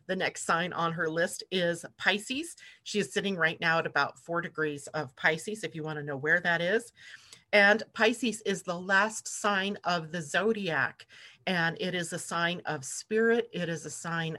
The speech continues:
of not being able to pin down anything real. It's a diff-, it's a, a sort of foggy,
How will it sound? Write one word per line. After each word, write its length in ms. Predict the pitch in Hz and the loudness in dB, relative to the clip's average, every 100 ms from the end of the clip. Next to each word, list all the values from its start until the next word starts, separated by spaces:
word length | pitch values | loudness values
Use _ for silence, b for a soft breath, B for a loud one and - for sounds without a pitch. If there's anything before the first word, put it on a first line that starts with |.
| - | -4
of 240 | 156 151 | -4 -4
not 360 | 180 202 202 - | -4 -4 -4 -6
being 280 | 196 202 196 | -6 -4 -4
able 280 | 190 196 190 | -4 -4 -6
to 180 | 190 175 | -6 -10
pin 420 | - - 220 226 | -8 0 2 2
down 600 | 214 156 180 208 233 233 233 B B B - 180 | 2 2 2 2 2 0 -4 B B B -18 -2
anything 460 | 220 226 220 214 190 | 4 4 4 2 0
real. 540 | 147 156 196 226 240 | -2 -2 2 4 4
It's 220 | - 160 156 | 2 -2 -4
a 60 | |
diff-, 340 | 143 175 - 160 - | -8 -8 -10 -16 -10
it's 180 | 180 147 | -8 -4
a, 180 | 160 139 | 0 0
a 140 | - 156 | 0 -4
sort 320 | - 170 170 | -4 -4 -2
of 120 | 151 | -2
foggy, 800 | - - 175 196 202 190 190 185 | -2 0 2 2 0 -4 -2 -4